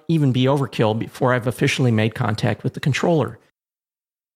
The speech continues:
Your intent right now is to knock on the controller's door and introduce yourself, nothing more. You certainly do not want to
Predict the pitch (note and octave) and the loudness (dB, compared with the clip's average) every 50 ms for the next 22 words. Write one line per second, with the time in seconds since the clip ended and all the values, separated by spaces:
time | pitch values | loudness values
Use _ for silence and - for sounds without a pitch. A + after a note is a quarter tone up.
0 | _ _ _ - C#3 C#3 C3+ A#2 A#2 - - - G3+ A3+ G3+ D#3+ - - - C3+ | _ _ _ 0 0 2 2 0 0 -2 -2 0 0 2 2 0 -2 -4 -4 -2
1 | B2+ B2+ D#3 G3 F#3+ E3 D#3 D3 C#3 B2+ - C#3+ A#2+ - - C#3 A2+ A2+ A#2 A#2+ | 0 2 2 0 0 0 0 2 0 0 0 -2 -4 -4 -2 0 0 2 2 2
2 | C3 D3+ E3 - - F3+ F3 E3+ D#3+ - F3 D#3 - F3 E3 F3 F3 D#3 C3 - | 2 0 0 0 0 2 2 2 2 0 0 0 2 2 2 2 2 2 2 2
3 | - C3 A#2 A2 G#2+ A#2 - - C3 B2+ B2+ C3+ C3+ C3 - C3+ B2+ E3 - - | 0 0 2 2 2 0 0 0 0 0 2 2 0 0 0 0 0 0 0 -2
4 | - A2+ - - - - - - - _ _ _ _ - A2 A2+ A#2 - - A#2 | -4 -6 -6 -4 -4 -6 -6 -8 -12 _ _ _ _ 0 0 0 0 2 0 2
5 | A2 A2 A#2 A#2+ A2+ G2 F#2+ - - _ _ _ - - - - - C3+ C3 B2+ | 2 2 2 2 0 0 -4 -6 -14 _ _ _ -20 -20 -18 -8 -2 0 0 2
6 | A2+ - - - E3+ G3+ G#3+ - D#3 D3 C#3+ B2+ A2 C3+ B2 B2+ B2+ C3 C3 C#3+ | 2 0 0 0 2 0 2 2 2 2 2 0 0 0 2 2 4 4 4 4
7 | D#3+ F3 F3 - - - D3 C#3 C#3+ C#3+ C#3+ - - - | 2 2 0 -2 -4 -4 -2 0 2 2 0 0 -4 -6